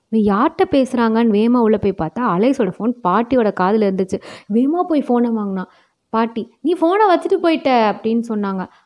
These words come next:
பாட்டி சொல்றத கேட்டுட்டே, "ஆ, யாருன்னு?" பார்த்தா ஆதிரா. "ஆ, சொல்லுடின்னு" சொன்னா. ஆதிரா, "என்ன அங்க வரியா, பாட்டி சொல்றாங்கன்னு?" "ஆ, ஒரு நிமிஷம்டின்னு" சொல்லிட்டு, "பாட்டி, ஃபோன் எடுக்க தான் வந்தேன், பாய்ன்னு" சொல்லிட்டு மறுபடியும் ஸ்பீடா கிளம்புனா.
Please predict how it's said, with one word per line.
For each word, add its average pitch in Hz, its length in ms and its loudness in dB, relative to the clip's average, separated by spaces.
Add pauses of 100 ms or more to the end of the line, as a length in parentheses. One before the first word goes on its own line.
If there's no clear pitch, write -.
(120)
பாட்டி 254 300 0
சொல்றத 247 280 0
கேட்டுட்டே, 247 380 -2
"ஆ, 233 260 -4
யாருன்னு?" 220 420 0
பார்த்தா 220 120 -6
ஆதிரா. 196 420 -2 (280)
"ஆ, 254 220 2
சொல்லுடின்னு" 262 460 2
சொன்னா. 208 400 -2 (1120)
ஆதிரா, 262 300 0
"என்ன 294 320 4
அங்க 285 340 4
வரியா, 294 280 4
பாட்டி 262 380 2
சொல்றாங்கன்னு?" 240 600 2 (220)
"ஆ, 220 140 4
ஒரு 247 260 4
நிமிஷம்டின்னு" 233 340 0
சொல்லிட்டு, 226 360 -4
"பாட்டி, 240 340 2
ஃபோன் 285 160 4
எடுக்க 247 240 0
தான் 254 60 0
வந்தேன், 226 240 2
பாய்ன்னு" 214 240 0
சொல்லிட்டு 220 260 0
மறுபடியும் 202 400 0
ஸ்பீடா 214 280 -4
கிளம்புனா. 180 300 -6